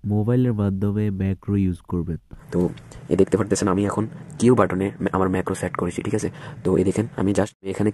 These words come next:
Speaker 2: ক্লি-, কিউ বাটন ক্লিক করলাম, এটা স্কোপ হয়ে গেল, হ্যাঁ। তো এখন আমি ফায়ার করব। ফায়ার করবার সাথে সাথে কিউ বাটনে চেপে ধরলাম, আমার গান চেঞ্জ হয়ে আবার স্কোপ হয়ে গেল, হ্যাঁ। তো এডাব্লিউএম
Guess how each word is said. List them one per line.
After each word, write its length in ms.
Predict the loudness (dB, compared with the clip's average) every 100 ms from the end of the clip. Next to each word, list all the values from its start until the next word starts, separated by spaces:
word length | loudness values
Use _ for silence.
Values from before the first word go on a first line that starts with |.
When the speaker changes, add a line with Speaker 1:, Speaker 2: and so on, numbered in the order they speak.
| -2
Speaker 2:
ক্লি-, 160 | -6 2
কিউ 140 | 4
বাটন 260 | 4 2 0
ক্লিক 220 | 2 2
করলাম, 300 | 4 4 2 -2 -16 -4
এটা 140 | 2 2
স্কোপ 220 | 0 -2
হয়ে 140 | 0 0
গেল, 80 | 0
হ্যাঁ। 160 | -2 -4 -10 -20 -2
তো 80 | 0
এখন 160 | 2
আমি 100 | 2 0
ফায়ার 180 | -2 0
করব। 260 | 0 -2 -4 -14 _ -20 -20 -20 -20 -20 -20 -20 -20 -20 -4
ফায়ার 200 | -2 0
করবার 220 | 0 0
সাথে 240 | -2 -2 -2
সাথে 240 | -4 -6 -8 _ -20 -20 0
কিউ 140 | 2
বাটনে 260 | 2 2 -2 -4 -18 -2
চেপে 200 | 2 2
ধরলাম, 280 | 2 0 -2 -10 -10 2
আমার 140 | 2
গান 180 | 4 4 4 4
চেঞ্জ 160 | 4 6
হয়ে 140 | 4 4 4
আবার 160 | 2 0 -4
স্কোপ 220 | -2 0
হয়ে 100 | 0 0
গেল, 80 | -2
হ্যাঁ। 160 | -4 -8 -16 -20 -18 -6 -2
তো 60 | 4 4
এডাব্লিউএম 360 | 4 4 4